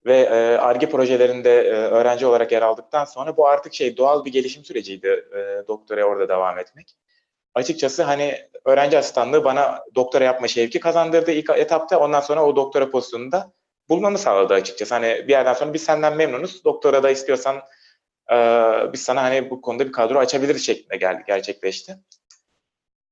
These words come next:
Ardından hani o, o doktoraya başlarken çok fazla iş aramadım, onu söyleyeyim o zaman, o, bu şekilde. Öğrenci asistanlığımdan doğan, e, olanakları kullandım. Onun dışında bir iki Almanya'da başka üniversitelere de başvurdum, hani o olmazsa diye bir, e, B planımda olsun şeklinde.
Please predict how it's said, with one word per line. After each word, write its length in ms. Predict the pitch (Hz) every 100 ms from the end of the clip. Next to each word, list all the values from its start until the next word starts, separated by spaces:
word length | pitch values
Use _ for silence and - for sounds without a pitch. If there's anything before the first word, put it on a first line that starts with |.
| _ _ _ _ _ -
Ardından 680 | 135 143 165 175 190 190
hani 260 | 151 175 131
o, 380 | 110 - - 190
o 200 | 185 160
doktoraya 340 | 180 220 202
başlarken 400 | 196 - 165 175
çok 180 | 170 -
fazla 180 | 135 165
iş 140 | 147
aramadım, 360 | 135 117 110 120
onu 300 | 120 123 113 92 _ -
söyleyeyim 460 | - 113 98 95
o 40 | 95
zaman, 220 | 101 107
o, 160 | 110 110
bu 60 | 107
şekilde. 500 | 107 - 98 143 - _ _
Öğrenci 320 | 131 135 131
asistanlığımdan 720 | 123 - 123 117 120 120 117
doğan, 320 | 113 113 113 107
e, 200 | 107 104
olanakları 560 | 117 113 110 110 107
kullandım. 480 | 107 101 95 104 165 _ _ _
Onun 140 | 147
dışında 280 | 139 156 147
bir 80 | 139
iki 340 | 131 147 123
Almanya'da 380 | 131 139 131 127
başka 240 | 127 -
üniversitelere 480 | 127 123 - 120 120
de 100 | 117
başvurdum, 380 | 117 113 117 107
hani 180 | 107 110
o 40 |
olmazsa 520 | 107 107 107 107 107
diye 140 | 107 107
bir, 220 | 107 104
e, 280 | 104 101 101
B 180 | 104
planımda 340 | 104 104 101 104
olsun 260 | 98 -
şeklinde. 500 | 98 101 _ 104 147